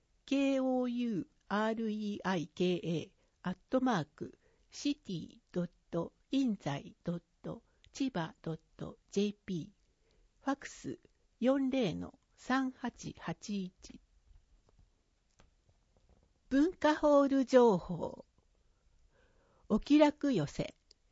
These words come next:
ホールホワイエでふらっと気軽に楽しめる落語会です。日時、五月十三日水曜日、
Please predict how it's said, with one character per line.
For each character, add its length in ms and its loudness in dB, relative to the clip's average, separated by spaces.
ホ 240 8
ー 40 4
ル 120 4
ホ 200 0
ワ 160 6
イ 160 2
エ 80 -2
で 240 -8
ふ 140 0
ら 120 6
っ 80 0
と 100 -2
気 180 -6
軽 220 2
に 180 0
楽 260 0
し 140 -6
め 160 0
る 240 -12
落 300 -2
語 140 4
会 260 -6
で 180 -20
す。 300 -20
日 320 0
時、 280 -10
五 140 4
月 380 2
十 240 0
三 280 2
日 360 -6
水 360 0
曜 220 2
日、 260 -12